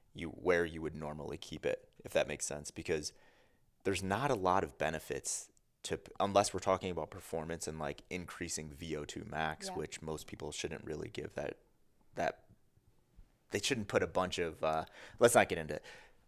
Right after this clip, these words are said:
Speaker 1: Don't, you shouldn't really give a shit about your V O two max, but, um,
Speaker 2: <laughs>
Speaker 1: unless you're trying to increase threshold, it's like,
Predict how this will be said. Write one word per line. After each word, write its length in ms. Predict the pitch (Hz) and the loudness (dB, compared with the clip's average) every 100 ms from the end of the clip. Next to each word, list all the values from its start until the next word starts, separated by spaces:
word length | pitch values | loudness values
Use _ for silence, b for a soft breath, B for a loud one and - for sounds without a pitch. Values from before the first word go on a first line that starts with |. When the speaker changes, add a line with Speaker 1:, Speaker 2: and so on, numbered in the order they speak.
| - - | -20 10
Speaker 1:
Don't, 200 | 123 113 - - | 12 12 8 -2
you 100 | 107 | 4
shouldn't 320 | - 107 87 | 4 4 2
really 200 | 85 76 | 0 0
give 140 | 76 | -2
a 20 | 64 | -4
shit 160 | - | -6
about 120 | - | -6
your 80 | - | -6
V 80 | - | -8
O 20 | |
two 160 | - - | -8 -8
max, 320 | 58 - - - | -10 -10 -14 6
but, 340 | 127 107 - - - - | 12 12 10 0 -20 0
um, 320 | 92 80 73 - | 4 4 4 2
Speaker 2:
<laughs> 40 | |
Speaker 1:
unless 340 | 107 107 110 117 | 6 10 10 8
you're 100 | 98 | 2
trying 460 | - 117 - 131 | 0 0 0 2
to 340 | - 107 92 87 B B B - | 2 4 2 0 B B B 2
increase 760 | 117 110 - 107 104 101 - - | 2 2 0 2 4 4 2 0
threshold, 600 | 95 90 92 - 127 131 | 2 4 6 6 4 4
it's 160 | 98 104 | 4 6
like, 220 | 95 | 6